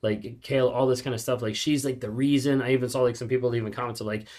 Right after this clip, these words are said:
"His wife's the reason." I'm like, "No, like, I've never said that." Because I was in therapy. I was already, already did E M D R therapy. I was in regular talk therapy, and that's when my wife left.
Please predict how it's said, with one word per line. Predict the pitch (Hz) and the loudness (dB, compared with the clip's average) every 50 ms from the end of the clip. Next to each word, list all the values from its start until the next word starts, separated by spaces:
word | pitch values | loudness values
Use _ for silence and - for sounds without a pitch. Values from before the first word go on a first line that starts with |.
| - - | -8 -6
"His | 151 135 113 | -4 -4 -2
wife's | 110 139 143 143 135 - | 0 0 0 0 0 -2
the | - 135 | -2 0
reason." | 131 135 139 131 135 127 | 2 4 4 2 2 0
I'm | 120 123 | -2 -2
like, | 120 113 107 | -4 -4 -6
"No, | 113 113 120 135 156 143 107 85 - - _ - | -8 -8 -8 -8 -8 -8 -8 -10 -12 -16 _ -8
like, | 110 117 117 113 | -6 -6 -6 -6
I've | - 113 113 120 | -8 -8 -8 -6
never | 120 127 135 135 131 131 | -6 -4 -2 0 0 0
said | 127 - 120 123 123 117 | 0 -2 -4 -6 -8 -8
that." | - - - _ _ _ _ _ _ _ _ _ _ _ _ _ _ _ _ _ _ _ _ _ _ _ _ _ | -12 -16 -20 _ _ _ _ _ _ _ _ _ _ _ _ _ _ _ _ _ _ _ _ _ _ _ _ _
Because | - 127 123 135 120 | 2 2 2 4 2
I | 113 120 | 0 -2
was | 123 117 107 110 - | -2 -4 -4 -4 0
in | 135 143 165 180 170 | 0 2 2 2 -2
therapy. | - - 98 85 73 69 - - - - _ _ _ _ _ _ - | -2 -6 -6 -6 -8 -12 -14 -20 -20 -20 _ _ _ _ _ _ -6
I | 107 | -6
was | 104 107 123 | -4 -2 0
already, | 131 143 147 143 135 127 - - | 2 2 2 2 2 0 0 0
already | 123 143 151 151 | 2 2 2 4
did | 135 135 131 127 - - | 4 4 4 4 2 0
E | 131 131 | 2 2
M | 127 127 | 2 2
D | 120 117 | 2 -2
R | 110 113 120 117 | 0 -2 -2 -2
therapy. | - 110 101 101 98 - 101 | -4 -4 -4 -4 -2 -2 -2
I | 98 | -2
was | 101 104 | 0 0
in | 127 127 | 0 0
regular | 127 127 131 135 131 113 107 101 | 0 0 0 0 0 -2 -2 -4
talk | - - - 156 180 180 - - | -6 -6 -4 -4 -2 -4 -4 -4
therapy, | 127 113 110 104 101 - 117 117 113 113 - - - - | -4 -2 -2 -2 -2 -2 -4 -4 -6 -8 -12 -18 -18 -10
and | - 113 117 117 | -8 -6 -4 -4
that's | 123 131 135 - - - | -4 -6 -6 -8 -8 -8
when | 127 120 | -6 -6
my | 113 110 107 | -4 -6 -6
wife | 98 98 95 98 95 92 - _ | -6 -6 -6 -8 -10 -12 -12 _
left. | 90 85 71 73 - - - _ _ | -10 -10 -10 -12 -14 -20 -20 _ _